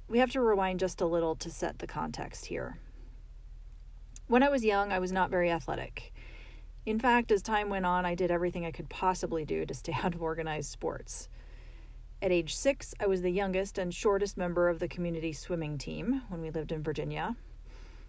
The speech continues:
Um, and I learned much later that all the cheering that I heard back then for me,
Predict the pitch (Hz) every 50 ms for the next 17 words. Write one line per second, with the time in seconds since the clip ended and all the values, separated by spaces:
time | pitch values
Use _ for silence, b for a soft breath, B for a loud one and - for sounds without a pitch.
0 | B B B B B B B B B B - - 359 - 208 196 196 185 190 -
1 | - - 202 196 202 202 202 208 214 226 226 233 247 240 240 226 233 214 208 202
2 | - 208 190 190 190 208 208 202 196 180 180 170 170 175 180 196 208 220 220 226
3 | 214 - - - 220 220 220 214 202 190 185 185 175 175 165 170 170 - 196 190
4 | 185 180 180 175 170 180 170 170 170 - 175 175 170 160 165 160 160 156 143 -
5 | 180 175 180 180 180 175 170 175 180 196